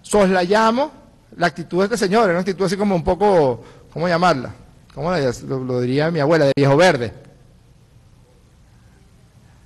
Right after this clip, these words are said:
Así, pues, como que, como viendo cómo le echa los perros a la diputada Machado. Pero eso no es nuestro problema.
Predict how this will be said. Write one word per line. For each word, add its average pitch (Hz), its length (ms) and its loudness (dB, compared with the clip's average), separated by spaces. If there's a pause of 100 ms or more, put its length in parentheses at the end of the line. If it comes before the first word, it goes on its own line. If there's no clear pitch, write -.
(640)
Así, 151 340 0
pues, 135 180 -2
como 127 160 -6
que, 139 160 -4 (200)
como 135 260 -6
viendo 160 340 0
cómo 185 160 -2
le 180 60 2
echa 180 120 0
los 165 100 0
perros 160 220 0
a 175 40 2
la 170 60 2
diputada 139 300 0
Machado. 123 300 -4 (760)
Pero 143 100 0
eso 151 100 0
no 196 80 2
es 208 40 4
nuestro 220 220 0
problema. 185 400 -2